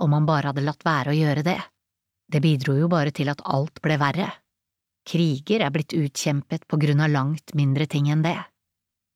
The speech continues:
Den døde mannen hadde hatt det travelt med å forlate stedet. Han hadde rotet seg inn i mer enn nok problemer allerede, og hadde han bare vært litt mer forsiktig, litt mer tålmodig, ville han ha hørt de som overfalt ham i skogen.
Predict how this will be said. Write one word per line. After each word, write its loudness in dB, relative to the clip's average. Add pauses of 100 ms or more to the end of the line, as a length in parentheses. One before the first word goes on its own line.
(320)
Den 4
døde 2
mannen 0
hadde 0
hatt 0
det -4
travelt -4
med 2
å -2
forlate 0
stedet. -2 (560)
Han 4
hadde 2
rotet -2
seg 0
inn 0
i 4
mer 2
enn 2
nok -4
problemer 0
allerede, -2 (560)
og 0
hadde 2
han 2
bare 2
vært -2
litt -4 (100)
mer 0
forsiktig, -4 (400)
litt 2
mer 2
tålmodig, 2 (520)
ville 2
han 0
ha 0
hørt -2
de 0
som -2
overfalt -2
ham 0
i -6
skogen. -2